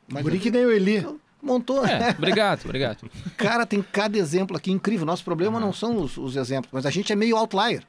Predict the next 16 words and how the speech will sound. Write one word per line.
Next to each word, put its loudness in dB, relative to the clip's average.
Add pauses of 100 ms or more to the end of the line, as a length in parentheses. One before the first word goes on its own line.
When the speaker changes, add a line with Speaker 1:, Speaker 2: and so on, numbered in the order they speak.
(160)
Speaker 2:
Uhum. -2
Speaker 3:
Aham. -6
Speaker 1:
Porque -6
o -2
nosso -4
problema -2
é -4
que -6
esse -8
troço -6
tinha -6
que -16
ser -2
mais -6 (140)
Speaker 3:
Uhum. -6
Speaker 1:
mainstream, 2